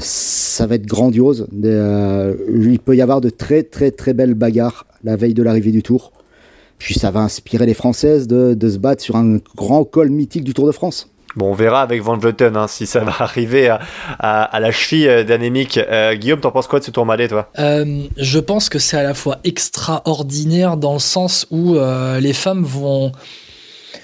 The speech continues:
Speaker 3: les femmes vont grimper un, un monument que grimpent les hommes.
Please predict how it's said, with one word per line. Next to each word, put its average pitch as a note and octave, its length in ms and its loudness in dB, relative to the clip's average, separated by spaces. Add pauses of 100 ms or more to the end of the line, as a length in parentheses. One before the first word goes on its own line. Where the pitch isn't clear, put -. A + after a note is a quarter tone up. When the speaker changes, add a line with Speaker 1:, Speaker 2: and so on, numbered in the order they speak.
(140)
Speaker 3:
les D3+ 160 2
femmes A#3+ 240 0
vont D3+ 220 -2
grimper E3 480 0
un, D3 440 0
un D3 140 -2
monument D#3+ 640 2
que F3+ 180 -4
grimpent D#3+ 360 0
les D3 260 0
hommes. D#3 260 -2